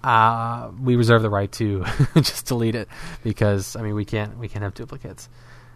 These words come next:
Uh, I posted one, actually. I plugged in my, I have a U S B modem. Apple initially came out with the U S B modem in two thousand five, two thousand six, something like that,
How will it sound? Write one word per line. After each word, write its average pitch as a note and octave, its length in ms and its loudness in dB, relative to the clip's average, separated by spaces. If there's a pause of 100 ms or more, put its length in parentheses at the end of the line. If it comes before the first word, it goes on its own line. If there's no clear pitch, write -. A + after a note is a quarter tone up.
(160)
Uh, G2+ 340 -6
I B2+ 140 6
posted G3 340 2
one, A2 220 -4
actually. A2 400 -6
I A2+ 160 -2
plugged B2 280 0
in A2+ 180 0
my, A2 420 0
I A2 120 -10
have A#2+ 140 -4
a A#2 60 -2
U A#2+ 180 0
S A#2 100 0
B A#2+ 180 -4
modem. A2+ 420 0 (960)
Apple A2+ 560 0 (1000)
initially B2+ 480 0
came A#2+ 220 -4
out A#2 80 -2
with - 100 -8
the A2+ 120 -4
U A#2 140 -2
S A#2 100 -4
B B2 100 -4
modem A2+ 320 0
in G#2+ 100 -2
two B2 160 -6
thousand A2 720 -2
five, A#2+ 260 -2
two - 80 -12
thousand A#2 240 -2
six, - 200 -6
something C3 200 -4
like B2+ 180 -6
that, C#3 240 -2